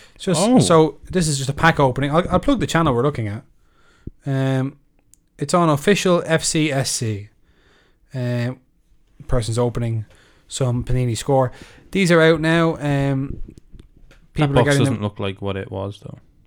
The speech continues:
Speaker 2: Or is that a different version
Speaker 1: No, there's
Speaker 2: of it?
Speaker 1: packs, I think, inside there.
Speaker 2: Yeah, no,
Speaker 1: Maybe.
Speaker 2: but, like, you know, they had the weird kind of hobby box looking thing.
Speaker 1: Oh, true. Yeah,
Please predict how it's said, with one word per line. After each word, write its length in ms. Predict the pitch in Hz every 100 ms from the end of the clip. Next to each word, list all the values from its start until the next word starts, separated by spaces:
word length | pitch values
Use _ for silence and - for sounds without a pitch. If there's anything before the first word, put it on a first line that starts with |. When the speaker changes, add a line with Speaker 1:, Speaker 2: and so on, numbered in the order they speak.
| _ _ -
Speaker 2:
Or 120 | 101
is 80 | 98
that 120 | -
a 40 |
different 240 | 98 - 98
version 140 | 170
Speaker 1:
No, 60 | 147
there's 120 | 135
Speaker 2:
of 80 | 110
it? 40 |
Speaker 1:
packs, 280 | 165 160 -
I 60 |
think, 240 | 139 139 139
inside 500 | 135 127 135 131 120
there. 300 | 104 95 - _ - _
Speaker 2:
Yeah, 140 | 156
no, 80 | 170
Speaker 1:
Maybe. 40 | 113
Speaker 2:
but, 100 | 104
like, 180 | 101 110
you 60 |
know, 100 | 120
they 80 | 117
had 140 | 107 101
the 160 | 101
weird 300 | 95 101 98
kind 120 | 98 101
of 60 |
hobby 160 | 98 104
box 320 | 101 101 -
looking 180 | 101 104
thing. 260 | 113 131 -
Speaker 1:
Oh, 160 | - 131
true. 380 | - 156 123 101 _
Yeah, 200 | 143 127